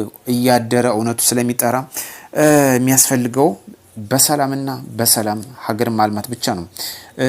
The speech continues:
እንጂ በዚህ የሚመጣ ለውጥ አይኖርም። እንዲሁም በተመሳሳይ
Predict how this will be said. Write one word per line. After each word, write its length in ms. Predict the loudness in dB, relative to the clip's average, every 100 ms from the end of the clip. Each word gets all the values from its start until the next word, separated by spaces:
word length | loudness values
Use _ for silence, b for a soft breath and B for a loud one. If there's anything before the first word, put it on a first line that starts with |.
| -2 -2
እንጂ 180 | -4 -2 2
በዚህ 300 | 2 2 2
የሚመጣ 420 | 0 0 -2 -4 -6
ለውጥ 300 | -6 -6 -6 -8 _
አይኖርም። 460 | -4 -2 0 -2 -4 -8 B B B
እንዲሁም 260 | -2 2 4
በተመሳሳይ 580 | 4 2 2 2 2